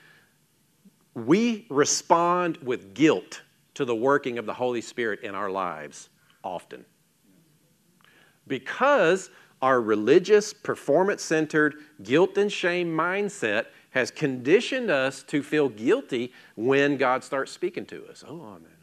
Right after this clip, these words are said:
Oh, gosh, yeah, you're right, man. I should, boy, I hadn't been reading." Uh, you know, so here it is. You're sick. Here comes the Holy Spirit. "Why don't you go spend some time in Isaiah, Isaiah fifty-three?" "Oh, gosh, I hadn't been reading the Bible enough, man. I'll tell you what,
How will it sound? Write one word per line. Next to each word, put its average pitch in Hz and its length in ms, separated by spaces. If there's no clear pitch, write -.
Oh, 107 460
gosh, 90 380
yeah, 98 140
you're 92 200
right, 90 300
man. 90 180
I 95 60
should, 87 260
boy, 95 140
I 123 140
hadn't 139 200
been 135 140
reading." 139 260
Uh, 156 200
you 139 160
know, 147 80
so 135 140
here 208 180
it 233 60
is. - 140
You're 120 160
sick. 160 320
Here 113 180
comes 135 220
the 131 80
Holy 147 180
Spirit. 175 340
"Why - 60
don't 170 100
you 160 60
go 165 80
spend 156 200
some 131 120
time 135 200
in 120 160
Isaiah, 113 280
Isaiah 101 320
fifty-three?" 98 640
"Oh, 104 340
gosh, 82 320
I 95 100
hadn't 101 180
been 104 140
reading 113 220
the 113 80
Bible 76 340
enough, 76 380
man. 101 180
I'll 101 140
tell 113 240
you 104 80
what, 110 320